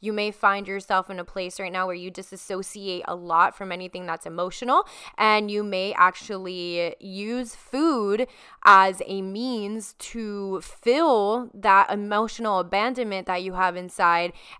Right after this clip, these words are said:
And instead of speaking on it or talking about it or healing it, you're unconsciously playing these patterns of filling the void of abandonment with food. So yeah, this is very deep. It can go super deep. And I know that this may be, like,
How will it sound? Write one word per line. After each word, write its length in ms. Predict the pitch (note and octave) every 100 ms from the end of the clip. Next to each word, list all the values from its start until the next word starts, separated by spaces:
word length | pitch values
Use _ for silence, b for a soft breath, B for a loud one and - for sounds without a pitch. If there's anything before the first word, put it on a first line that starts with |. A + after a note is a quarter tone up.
| -
And 380 | G#3 G3 F#3+
instead 380 | F#3+ G3 - G3+
of 120 | G3+
speaking 540 | F#3+ - A3+ A3 A#3 G#3+
on 180 | F#3+ F#3
it 100 | F#3
or 140 | F3+
talking 460 | - G3+ G#3 A3 G3
about 220 | F#3 F3
it 120 | F3
or 120 | F3+
healing 440 | F3+ - C4 C4+ G#3+
it, 120 | F3+
you're 160 | F3+ F#3
unconsciously 800 | F#3 - G3 G3 G3+ - F#3
playing 380 | E3+ - F#3+ G3
these 180 | F3+ E3+
patterns 520 | - F#3+ G3 G3 F3+
of 80 | F3
filling 420 | - G3+ G3+ G#3
the 100 | F#3
void 720 | D#3+ F3 G3+ G#3+ F3+ F3 F3 - B B B
of 120 | F3
abandonment 720 | F3+ F#3+ G#3+ A#3 G3+ F#3 F3
with 160 | E3+ E3
food. 500 | - G3 F3+ D3 -
So 400 | - G3 F3+ E3+
yeah, 320 | F#2+ G3+ - -
this 200 | G3+ C4+
is 120 | C4
very 240 | D#4+ D#4
deep. 320 | A3 F3 -
It 100 | -
can 120 | B3 A#3+
go 140 | A#3+
super 340 | - G3+ F#3
deep. 260 | F3+ - -
And 140 | F#3+
I 60 | F#3
know 160 | F#3+ G3+
that 160 | G#3
this 180 | G3+ G3
may 180 | G3+ F#3+
be, 240 | F#3+ F#3+
like, 260 | F3+ E3